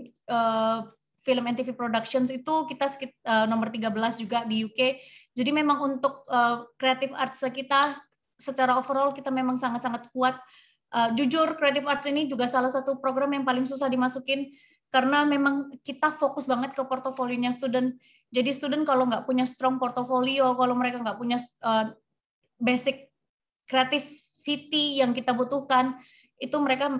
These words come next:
eh, nggak, nggak bakalan bisa diterima, terutama di program-program seperti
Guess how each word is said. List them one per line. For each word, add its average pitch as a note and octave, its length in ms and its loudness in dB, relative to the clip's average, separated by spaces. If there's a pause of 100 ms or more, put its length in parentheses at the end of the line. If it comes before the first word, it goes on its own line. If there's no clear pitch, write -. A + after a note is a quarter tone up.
eh, A3+ 320 -2
nggak, A3 320 -6
nggak G#3+ 240 -4
bakalan A3 240 -2
bisa A3 160 -4
diterima, A#3 400 -2
terutama C4+ 400 2
di C4 80 0
program-program A#3 720 -2
seperti B3 720 -4